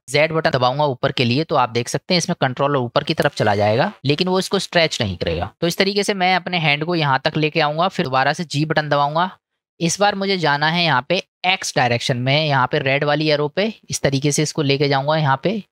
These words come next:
आप देख सकते हैं ये एक्स मेरा इधर की साइड लेके जाएगा, और इसको फिर से मैं जी बटन दबा के इसको थोड़ा सा ऊपर कर देता हूँ। अब मुझे ये जो हाथ है इसका ऊपर की साइड में घुमाना है, तो अब मैं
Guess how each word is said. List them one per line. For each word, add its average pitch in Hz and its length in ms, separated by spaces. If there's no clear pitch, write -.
आप 131 160
देख 151 140
सकते 170 260
हैं 190 60
ये 180 140
एक्स 160 280
मेरा 156 280
इधर 139 200
की 143 120
साइड 113 240
लेके 101 220
जाएगा, 73 360
और 131 120
इसको 196 240
फिर 175 180
से 196 140
मैं 196 120
जी 175 140
बटन 175 180
दबा 139 220
के 147 100
इसको 160 220
थोड़ा 151 360
सा 156 180
ऊपर 135 260
कर - 180
देता - 200
हूँ। - 120
अब 185 100
मुझे 196 200
ये 202 200
जो 208 100
हाथ 151 320
है 185 60
इसका 190 220
ऊपर 170 260
की 170 100
साइड 156 240
में 170 100
घुमाना 143 380
है, 160 120
तो 185 100
अब 160 60
मैं 165 160